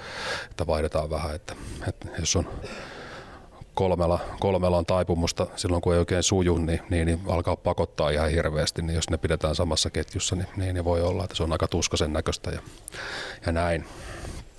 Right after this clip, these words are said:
Se on varmaan yksi. Tietenkin ylivoima-, alivoimaosaamista tarvitaan tosi paljon nykymaailmassa, että erikoistilanteiden määrä on is-, niinku i-, iso ja kasvaa varmasti, ja niiden merkityskin jollain tavalla kasvaa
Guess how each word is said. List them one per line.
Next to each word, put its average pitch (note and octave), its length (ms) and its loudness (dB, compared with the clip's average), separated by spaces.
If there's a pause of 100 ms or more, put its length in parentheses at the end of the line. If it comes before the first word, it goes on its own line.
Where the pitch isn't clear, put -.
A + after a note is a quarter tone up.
(260)
Se - 120 4
on F#2+ 80 4
varmaan F#2+ 280 4
yksi. G2 220 4
Tietenkin F#2 360 2
ylivoima-, F2+ 360 4
alivoimaosaamista E2+ 760 2
tarvitaan E2+ 420 0
tosi F2+ 200 2
paljon E2+ 480 2 (640)
nykymaailmassa, F2 840 4
että D#2+ 200 0
erikoistilanteiden E2+ 720 2
määrä E2+ 340 2
on F#2 160 0 (600)
is-, F2 260 0
niinku E2 400 -2
i-, E2+ 100 0 (480)
iso F#2+ 280 4
ja E2+ 100 4
kasvaa F2+ 440 2
varmasti, F2 400 0
ja F2+ 60 2
niiden E2+ 220 0
merkityskin F2 480 2
jollain F2 260 4
tavalla F2 220 2
kasvaa F2+ 420 2